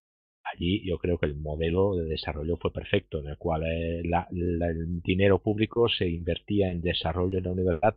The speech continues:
para que ese desarrollo revirtiera, eh, a nivel de la administración, para que revirtiera también en el público.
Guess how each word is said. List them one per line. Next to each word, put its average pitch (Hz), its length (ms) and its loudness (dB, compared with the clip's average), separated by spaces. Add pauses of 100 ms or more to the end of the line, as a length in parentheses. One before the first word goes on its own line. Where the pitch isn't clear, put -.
para 113 380 8 (300)
que 101 100 4
ese 92 140 2
desarrollo 92 500 4
revirtiera, 85 840 0 (320)
eh, 90 100 0
a 87 80 4
nivel 87 220 2
de 95 80 2
la 92 80 2
administración, 90 1040 2
para 107 460 6
que 95 140 2
revirtiera 90 420 0
también 85 260 -2
en 92 80 0
el 82 100 -4
público. 85 540 -4